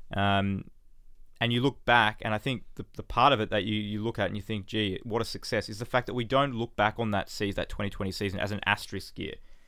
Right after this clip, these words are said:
They do in the N B A, they do in a lot of other sports, but not in the A F L. And it, it,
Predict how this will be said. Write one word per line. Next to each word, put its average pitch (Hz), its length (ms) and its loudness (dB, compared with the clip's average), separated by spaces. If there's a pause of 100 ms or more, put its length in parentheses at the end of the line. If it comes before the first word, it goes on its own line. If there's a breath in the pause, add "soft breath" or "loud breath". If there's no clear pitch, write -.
(380)
They 117 200 2
do 131 160 6
in 120 80 6
the 113 100 2
N 104 140 4
B 95 100 4
A, 135 160 10
they 113 100 4
do 110 80 4
in 110 80 2
a 104 40 2
lot 104 180 4
of 107 80 0
other 113 200 2
sports, 92 360 -4
but 110 220 -4
not 135 240 2
in 156 80 -4
the 143 80 0
A 135 140 6
F - 120 0
L. 107 220 6
And 107 80 2
it, - 60 -2 (200)
it, 113 160 -4